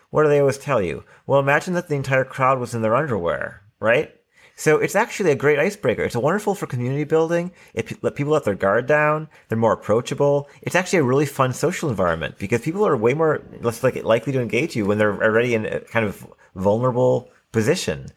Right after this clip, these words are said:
And that can be kind of fun. So it's not just about the sexual release.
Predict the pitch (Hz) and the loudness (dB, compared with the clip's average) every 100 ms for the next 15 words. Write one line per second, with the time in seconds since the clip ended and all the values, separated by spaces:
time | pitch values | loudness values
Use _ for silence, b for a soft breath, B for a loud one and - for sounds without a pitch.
0 | b - 117 143 175 160 151 156 151 - | b -2 2 2 0 -2 0 0 -2 0
1 | 180 127 76 B B B - 156 220 240 | 2 2 -2 B B B -2 0 2 0
2 | - 190 - 160 120 - 139 - 123 98 | 0 -2 0 0 0 -2 -2 0 -2 -2
3 | 85 69 71 | -2 -4 -8